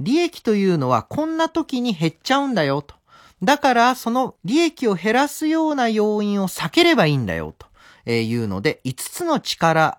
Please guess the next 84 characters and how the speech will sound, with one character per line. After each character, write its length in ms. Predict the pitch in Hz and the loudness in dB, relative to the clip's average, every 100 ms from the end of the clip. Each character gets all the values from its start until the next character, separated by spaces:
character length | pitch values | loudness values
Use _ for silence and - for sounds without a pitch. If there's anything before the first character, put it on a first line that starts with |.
| - - | -10 -8
と 80 | |
い 140 | 107 104 | -4 -4
う 20 | |
の 160 | 170 302 | -2 -2
を 60 | |
提 260 | 302 151 104 | -2 0 0
案 160 | 87 | -2
し 80 | 87 | -6
た 120 | 80 | -8
ん 60 | 71 | -10
で 60 | - | -12
す 160 | - | -6
ね。 220 | 196 208 _ _ _ _ _ _ _ _ _ _ _ _ 175 | -6 -6 _ _ _ _ _ _ _ _ _ _ _ _ -4
利 160 | 254 | 0
益 340 | 294 277 - 240 | 0 -2 -4 -4
を 120 | 254 | -2
減 180 | 233 233 | -2 -2
ら 100 | 240 | -2
さ 140 | 247 | -2
な 140 | 240 | -4
い 80 | 240 | -4
た 100 | 240 | -4
め 120 | 233 | -4
に 100 | 208 | -4
は、 80 | 151 | -4
こ 180 | - - | -4 -4
れ 80 | 285 | 0
ら 140 | 254 | -2
五 200 | 156 - | -2 -8
つ 200 | - 285 | -12 -6
の 120 | 277 240 | -4 -4
う 40 | |
ち 160 | - - | -6 -8
い 180 | 196 | -8
く 200 | - 359 | -8 -8
つ 160 | - - | -8 -6
か 180 | - 226 | -2 0
は、 360 | 254 277 156 - _ _ _ | 2 2 0 -8 _ _ _
し 220 | - - - | -12 -12 -4
っ 60 | |
か 140 | - 214 | -2 0
り 80 | |
と 80 | 123 | -2
自 200 | 101 120 | -6 -6
分 300 | 127 175 175 | -2 -2 0
に 160 | 160 147 | -2 -2
有 300 | 220 311 294 | 0 0 -2
利 100 | 240 | -4
な 160 | 156 | -4
方 240 | 147 175 151 | -2 -2 -2
に 140 | 220 | -2
向 120 | 180 | -2
け 160 | 139 156 | -2 -4
て 240 | - 139 - | -2 -4 -4
い 100 | 123 | -4
け 160 | 190 | 0
る 140 | 208 220 | 0 0
よ 160 | 220 | 0
う 40 | 208 | -2
に 80 | 233 | -4
し 140 | 240 | -2
な 120 | 226 | -2
け 120 | 220 | 0
れ 80 | 190 | -2
ば 140 | 160 117 | 0 0
な 120 | 117 | 0
ら 100 | 120 | 0
な 140 | 98 85 | -2 -4
い 160 | 82 | -6
よ、 180 | 98 - _ - - _ - | -6 -8 _ -20 -20 _ -2
と 80 | 277 | 2
い 120 | 285 | 2
う 60 | |
ふ 120 | 262 311 | 2 0
う 20 | |
に 120 | 226 | -2
説 240 | - 139 | -2 -2
い 20 | 107 | -2
た 100 | - | -8
わ 100 | - | -12
け 100 | - | -18
で 80 | - | -16
す 160 | - | -8
ね。 200 | 165 185 | -6 -6